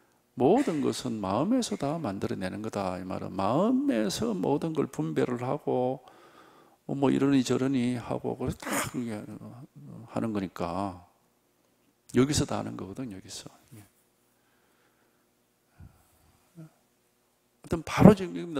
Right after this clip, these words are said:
누구한테 없는 사람이 없어요. 눈 뜨고 지금 숨 쉬고 있는 사람들은 다 똑같이 이거 가지고 있습니다. 이제 의식이 없는 시-, 시신-, 시체나 무슨 뭐 식물인간 같은 경우는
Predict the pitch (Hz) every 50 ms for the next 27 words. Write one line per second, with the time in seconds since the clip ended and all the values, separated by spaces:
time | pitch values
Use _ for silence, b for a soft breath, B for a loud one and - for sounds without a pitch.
0 | 131 143 190 214 220 220 214 196 180 - 170 165 151 143 143 139 - - 139 151
1 | 180 190 226 208 - 185 175 160 151 143 123 117 - - 170 170 151 123 110 120
2 | 127 120 113 120 156 185 185 190 190 190 190 185 160 175 185 185 180 170 - -
3 | 185 170 175 170 160 - 160 151 - - - 165 - - 185 165 156 160 151 -
4 | 175 170 156 156 147 135 139 143 - - - - 175 - - - 180 170 - 147
5 | 139 - - 135 135 131 127 123 - - 120 113 110 - 98 92 98 120 - _
6 | b b b b b b b b b b b b b b b b b b b b
7 | b b b b b b b b b b _ _ _ _ _ _ _ - - 113
8 | 110 113 127 131 151 - - 202 180 175 151 123 113 127 147 156 147 123 95 90
9 | - - - - - _ - _ - - - - - - 147 - - 95 98 -
10 | - - - - - - 160 - - - 190 185 156 139 123 120 120 - - 123
11 | 113 110 107 110 107 104 - - - 101 - - 190 160 135 120 120 113 101 101
12 | - 120 107 104 104 107 107 104 104 101